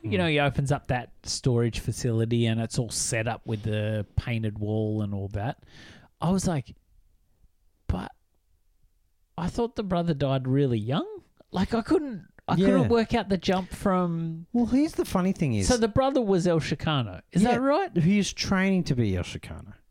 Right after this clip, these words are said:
Speaker 1: Oh.
Speaker 2: So here's the,
Speaker 1: I'm
Speaker 2: uh,
Speaker 1: really, listen, if Mister Bray listens to this and is like, "You idiot," I'm really sorry I didn't
Speaker 2: Look,
Speaker 1: pick up on this.
Speaker 2: and I'm sorry, Mister Bray, you know what I mean? Like,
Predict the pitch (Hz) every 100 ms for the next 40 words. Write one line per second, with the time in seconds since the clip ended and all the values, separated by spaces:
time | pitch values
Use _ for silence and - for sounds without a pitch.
0 | _ _ _ - - - 156 208 233 254
1 | 262 262 262 254 240 208 185 160 143 131
2 | 120 113 110 - - - - - 196 185
3 | 262 233 196 143 156 - 156 214 208 185
4 | 151 135 135 120 113 117 - - - -
5 | - - 151 - 160 - 131 113 110 113
6 | - _ 135 120 113 127 110 - 110 107
7 | 104 - - 120 110 110 107 151 208 185
8 | 180 170 160 - _ - 143 120 120 104
9 | - 107 107 107 117 240 117 120 113 113
10 | 113 117 131 170 175 196 165 - 151 143
11 | 135 - 110 101 92 92 101 113 107 92
12 | 104 127 110 -